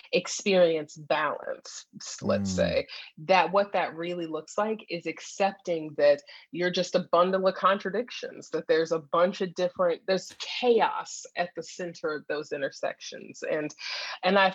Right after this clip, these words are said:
Speaker 1: felt like after writing Everybody Yoga, honestly, I knew I was gonna need to write Yoke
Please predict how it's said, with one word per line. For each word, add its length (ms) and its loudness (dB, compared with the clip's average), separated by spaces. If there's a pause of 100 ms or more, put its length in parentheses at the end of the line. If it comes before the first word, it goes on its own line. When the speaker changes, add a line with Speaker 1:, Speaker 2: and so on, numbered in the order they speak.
Speaker 1:
felt 260 6
like 420 -2
after 340 0
writing 600 -4
Everybody 480 -4
Yoga, 480 0 (320)
honestly, 520 0
I 120 0
knew 320 -2
I 100 4
was 140 0
gonna 160 -6
need 220 -6
to 100 -8
write 320 -4
Yoke 360 -4